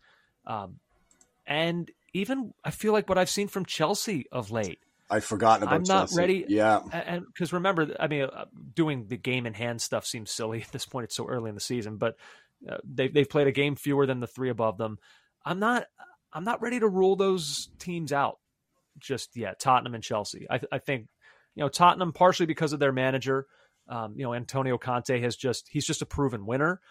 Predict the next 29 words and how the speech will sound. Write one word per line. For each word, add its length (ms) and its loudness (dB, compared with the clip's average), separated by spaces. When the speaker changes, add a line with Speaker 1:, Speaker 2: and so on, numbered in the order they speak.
Speaker 1:
Uh, 300 -6
so 600 4
there's 200 0
just 180 0
something 260 -4
about 200 4
having 280 2
faith 360 -2
in 60 0
a 40 0
manager 400 -2
like 240 0
that 180 4
who 120 -6
just 220 -6
knows 300 0
how 120 6
to 60 0
get 160 0
it 60 -2
across 320 0
the 80 -4
line 360 0
that, 180 0
yeah, 200 -8
a-, 180 -4
and 120 2
I 60 8
guess 380 6